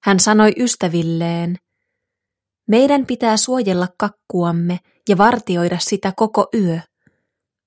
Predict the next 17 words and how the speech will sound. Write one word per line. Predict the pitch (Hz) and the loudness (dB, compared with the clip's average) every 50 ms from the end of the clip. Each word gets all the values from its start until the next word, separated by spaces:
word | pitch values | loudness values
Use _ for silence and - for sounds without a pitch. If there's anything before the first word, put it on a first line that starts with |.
| _ - | _ 2
Minusta | 190 196 190 196 190 - 196 | 4 4 4 4 2 0 -2
tuntuu, | 185 - 196 208 214 202 - 196 185 - | 0 2 2 2 2 2 0 0 -2 -2
että | - 202 - - 196 | -4 -6 -6 -6 -6
kilpailijamme | - - 208 226 226 226 - 190 185 180 175 175 175 175 170 170 175 | -2 0 0 0 0 -2 -2 -2 0 0 0 0 0 0 0 0 -2
haluavat | 180 180 202 196 202 202 190 190 185 202 196 _ | -2 -2 -2 0 0 2 0 0 0 -2 -6 _
tuhota | - 226 214 202 180 170 - 180 160 | -6 -6 -6 -4 -6 -6 -6 -6 -6
sen." | 160 - - - - 175 170 170 170 185 185 _ _ _ _ _ _ _ _ _ _ _ _ _ _ _ _ _ _ _ _ _ _ _ _ _ _ _ _ | -4 -4 -4 -4 -4 -6 -4 -4 -6 -6 -10 _ _ _ _ _ _ _ _ _ _ _ _ _ _ _ _ _ _ _ _ _ _ _ _ _ _ _ _
Mutta | - 226 220 - 233 - - | 0 0 2 0 -2 -2 -2
ystävät | 269 294 - - 302 262 254 247 - - | -2 -2 -2 -2 -2 -2 -2 -4 -4 -4
eivät | 240 240 233 226 220 - - | -2 -2 0 -2 -2 -2 -2
jakaneet | 240 240 - 208 180 170 170 175 - | -2 -2 0 0 0 0 -2 -4 -6
hänen | - 208 190 190 196 202 | -4 -4 -2 -2 -2 -2
huoltaan, | 226 240 214 180 170 170 - - 180 180 175 175 180 180 185 190 _ _ _ _ _ _ _ _ _ - | 0 0 0 0 0 -2 -2 -4 -4 -4 -2 -4 -4 -6 -6 -8 _ _ _ _ _ _ _ _ _ 2
vaan | 202 202 202 202 | 4 4 4 4
menivät | 208 214 214 208 208 214 214 - | 4 4 4 2 2 0 -2 -2
aikaisin | - 233 226 220 214 - 175 175 180 - 214 208 208 | -2 0 0 0 -2 -2 -2 -2 -2 -2 -2 -2 -2
nukkumaan. | 202 202 - _ _ - 180 170 170 170 170 170 175 175 185 185 | -4 -4 -6 _ _ -4 -2 -2 -2 -2 -2 -2 -4 -4 -6 -8